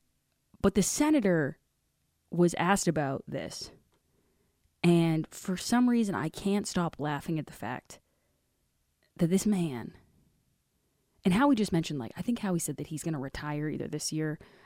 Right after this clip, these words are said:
I, I don't know. He has some retirement planned. He's eighty years old. And there's something to me that is so funny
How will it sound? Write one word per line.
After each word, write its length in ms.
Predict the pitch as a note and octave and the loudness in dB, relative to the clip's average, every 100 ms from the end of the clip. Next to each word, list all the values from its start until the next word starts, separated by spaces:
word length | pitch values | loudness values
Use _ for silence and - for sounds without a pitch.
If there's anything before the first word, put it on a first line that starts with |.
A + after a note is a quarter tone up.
| - | 0
I, 200 | F#3+ G3 | 4 6
I 20 | |
don't 120 | E3+ | 4
know. 60 | - | 4
He 120 | F3 | 6
has 120 | F3+ | 6
some 200 | - F3+ | 6 4
retirement 440 | D#3 D#3 D3+ C#3+ - | 4 -2 -2 -4 -6
planned. 300 | - D2+ - _ _ _ | -6 -8 -12 _ _ _
He's 260 | - B3+ - - | -6 -6 -6 -4
eighty 300 | E3 F#3 G3 | -2 0 -2
years 380 | F3 E3 E3+ | -4 -6 -6
old. 360 | A2 - - - _ _ _ _ _ _ _ | -10 -10 -12 -16 _ _ _ _ _ _ _
And 160 | G3 F#3+ | -2 0
there's 240 | G3+ F#3 | 0 -4
something 540 | - G#3 A#3 - C#4 C4+ | -6 -2 -2 -2 -2 -2
to 160 | - | -4
me 480 | G3+ E3+ D#3 D3 E3 _ - | -4 -2 -4 -6 -12 _ -16
that 140 | F3 | -12
is 80 | E3+ | -10
so 340 | - - E3+ G3+ | -6 -4 -4 -6
funny 500 | - - A2+ A2 | -10 -10 -10 -12